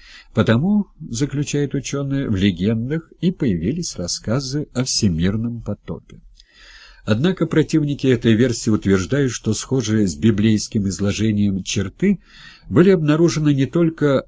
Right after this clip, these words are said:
в древнешумерских и вавилонских повествованиях, но и в легендах многих других народов. Например, те же самые элементы описания глобального наводнения обнаружены в фольклоре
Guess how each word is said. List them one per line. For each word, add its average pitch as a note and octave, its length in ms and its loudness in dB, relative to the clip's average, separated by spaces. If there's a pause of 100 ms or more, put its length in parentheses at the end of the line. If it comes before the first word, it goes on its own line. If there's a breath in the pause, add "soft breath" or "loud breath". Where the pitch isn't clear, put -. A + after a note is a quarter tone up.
(140)
в F#2+ 100 -6
древнешумерских A#2 1500 0
и G#2+ 80 4
вавилонских G2+ 800 0
повествованиях, F#2 1040 -2 (440 soft breath)
но - 120 4
и - 200 2
в D3 40 2
легендах C#3 800 2
многих F#2+ 520 0
других D3 460 0
народов. D#2+ 460 -4 (640 loud breath)
Например, A2+ 500 2
те E3+ 180 -2
же D#3 140 -2
самые C#3+ 420 0
элементы B2 520 2
описания A#2+ 520 0
глобального G2+ 640 0
наводнения F2 760 0
обнаружены C#3 600 0
в C3+ 60 -8
фольклоре B2+ 800 0